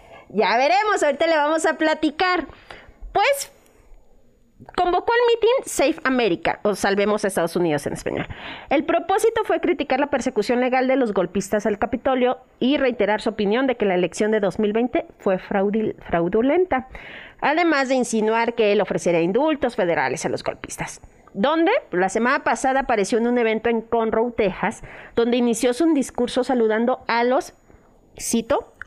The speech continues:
"orgullosos patriotas que creen en la familia, la libertad, el Dios, el país, el petróleo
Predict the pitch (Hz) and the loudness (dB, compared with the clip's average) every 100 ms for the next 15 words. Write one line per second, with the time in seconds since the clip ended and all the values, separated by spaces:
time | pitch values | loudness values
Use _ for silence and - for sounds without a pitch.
0 | - 285 294 294 302 302 269 330 330 339 | -6 0 2 2 2 2 2 2 2 -2
1 | - 269 - 262 262 262 277 - 220 214 | 0 -2 0 0 2 2 -2 0 -2 0
2 | 254 254 254 240 196 - 185 214 220 208 | 0 2 2 0 0 0 0 0 2 2
3 | 180 - - - - 214 226 208 208 - | 0 -4 -18 -8 0 2 2 0 -2 0
4 | 220 214 - - - - 247 240 214 226 | 0 0 -6 -20 -20 -4 0 2 2 2
5 | 240 233 - - - 240 233 214 226 240 | 2 2 -4 -6 -2 0 0 0 2 0
6 | - - _ 254 247 233 226 220 254 247 | -2 -10 _ 0 0 0 -2 0 2 2
7 | 269 302 | 2 0